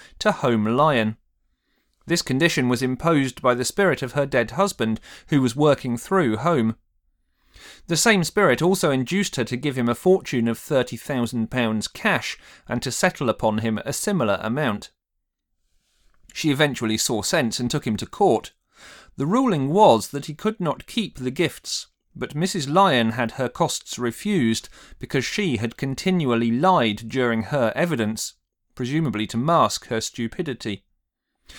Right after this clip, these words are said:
This case took place in eighteen sixty-five. A similar case, heard in nineteen oh three,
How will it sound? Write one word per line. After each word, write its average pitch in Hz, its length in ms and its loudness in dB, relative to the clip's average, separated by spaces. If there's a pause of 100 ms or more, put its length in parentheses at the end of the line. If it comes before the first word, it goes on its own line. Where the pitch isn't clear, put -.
(200)
This 156 120 -2
case 117 260 -2
took - 220 -6
place 147 300 2
in 117 220 0
eighteen 123 500 0
sixty-five. 110 1080 -4 (1400)
A - 60 -6
similar 208 380 2
case, - 360 -2 (280)
heard 151 260 4
in 147 160 0
nineteen 127 420 0
oh 110 140 2
three, 156 640 0